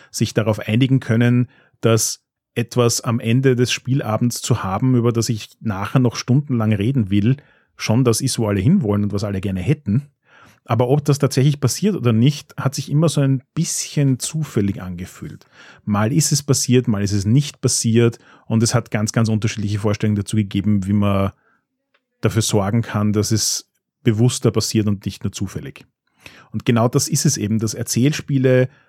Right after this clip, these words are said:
versuchen, sich das anzuschauen und sich zu überlegen, was muss ich tun? Wie muss ich die Regeln gestalten? Wie muss ich die Spieler einbinden in diesen ganzen Ablauf, damit garantiert oder m-,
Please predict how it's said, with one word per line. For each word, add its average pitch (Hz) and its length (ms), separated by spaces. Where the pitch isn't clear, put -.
versuchen, 151 480
sich 139 240
das 117 100
anzuschauen 135 720
und 127 140
sich - 140
zu 127 100
überlegen, 113 400
was 117 120
muss 139 180
ich - 120
tun? 175 440
Wie 113 240
muss 147 220
ich 143 80
die 147 80
Regeln 127 280
gestalten? 131 680
Wie 135 100
muss 135 220
ich 131 160
die 123 100
Spieler 135 540
einbinden 139 580
in 139 100
diesen 135 200
ganzen 123 300
Ablauf, 120 540
damit 127 480
garantiert 139 720
oder 113 180
m-, 113 220